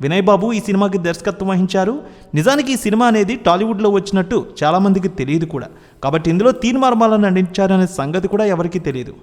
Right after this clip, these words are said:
అందుకే ఈ విషయం మరుగున పడిపోయింది. కానీ మన సోషల్ మీడియా యోధులు దీన్ని బయటకు తీశారు. ఇప్పుడు పెను వైరల్ చేస్తున్నారు. ఈ సినిమాలో వేణుమాధవ్, తీన్మార్ మల్లన్న స్నేహితులుగా నటించారు. వీరిద్దరూ కార్మికులు.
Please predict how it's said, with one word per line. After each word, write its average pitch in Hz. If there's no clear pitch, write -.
అందుకే 185
ఈ 220
విషయం 214
మరుగున 202
పడిపోయింది. 190
కానీ 254
మన 269
సోషల్ 254
మీడియా 240
యోధులు 185
దీన్ని 165
బయటకు 180
తీశారు. 180
ఇప్పుడు 131
పెను 156
వైరల్ 180
చేస్తున్నారు. 151
ఈ 208
సినిమాలో 226
వేణుమాధవ్, 202
తీన్మార్ 208
మల్లన్న 190
స్నేహితులుగా 202
నటించారు. 175
వీరిద్దరూ 254
కార్మికులు. 170